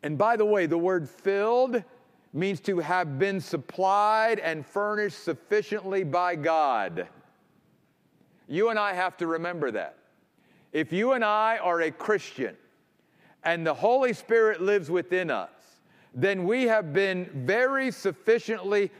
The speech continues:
supplied and furnished with every, and I'll say it this way, every one that we need. 'Cause out of that one person, the third person of the Trinity, the Holy Spirit, we can have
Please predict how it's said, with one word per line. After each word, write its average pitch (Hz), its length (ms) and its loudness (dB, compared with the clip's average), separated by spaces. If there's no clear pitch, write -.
supplied 202 760 0
and 175 260 -8
furnished 160 540 -2
with 151 260 -2
every, 220 560 0
and 147 100 -4
I'll 151 100 -2
say 175 220 0
it 147 60 -2
this 208 200 0
way, 131 400 0
every 208 380 0
one 170 520 -2
that 135 160 -2
we 135 160 -4
need. 110 340 -6
'Cause 175 300 -2
out 214 280 0
of 220 160 0
that 190 300 0
one 202 480 -2
person, 160 640 -4
the 151 140 -2
third 226 420 0
person 208 380 -2
of 190 80 -2
the 185 80 0
Trinity, 208 320 0
the 156 140 0
Holy 196 300 0
Spirit, 175 500 0
we 185 320 0
can 180 180 -4
have 160 320 -4